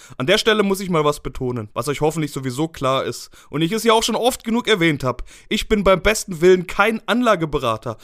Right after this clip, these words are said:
auch kein Vermögensverwalter, Fondsmanager oder irgendeine andere Art von Finanzen oder Bankfuzzi. Ich bin nur Journalist und interessierter Dude, der sich seit zehn Jahren mit dem Mist beschäftigt und verdammt nochmal das Bedürfnis hat, die ganze Zeit darüber zu labern.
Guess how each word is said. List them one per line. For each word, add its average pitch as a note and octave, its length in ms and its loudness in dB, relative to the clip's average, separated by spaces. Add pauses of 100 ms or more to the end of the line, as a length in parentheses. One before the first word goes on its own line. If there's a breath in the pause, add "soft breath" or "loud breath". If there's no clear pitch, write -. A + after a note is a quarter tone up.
(140 loud breath)
auch G#3 200 4
kein D#3+ 240 -2
Vermögensverwalter, F3 1000 0 (180 loud breath)
Fondsmanager F3+ 760 2
oder E3+ 160 4
irgendeine F#3+ 380 2
andere G3+ 340 0
Art G3+ 180 2
von F3+ 200 -2
Finanzen F3+ 480 -4
oder F3+ 180 0
Bankfuzzi. D#3+ 680 -4 (280 loud breath)
Ich - 180 -8
bin D3+ 140 -4
nur A3+ 160 0
Journalist F#3+ 520 0
und D#3 120 -6
interessierter D#3 520 -6
Dude, G3+ 380 -8
der B2+ 80 -4
sich C3+ 180 -8
seit C3 220 -8
zehn F#3 240 -4
Jahren F3 220 -4
mit D#3+ 120 -8
dem C3+ 140 -4
Mist F3 180 -8
beschäftigt E3 520 -8 (220 loud breath)
und C3+ 80 -10
verdammt D3+ 360 0
nochmal F3+ 320 2
das F3 140 -6
Bedürfnis E3 460 -4
hat, D#3 120 -2
die C3 80 -8
ganze D#3 320 -2
Zeit C#3+ 260 -4
darüber B2+ 360 -4
zu - 120 -12
labern. A2+ 460 -4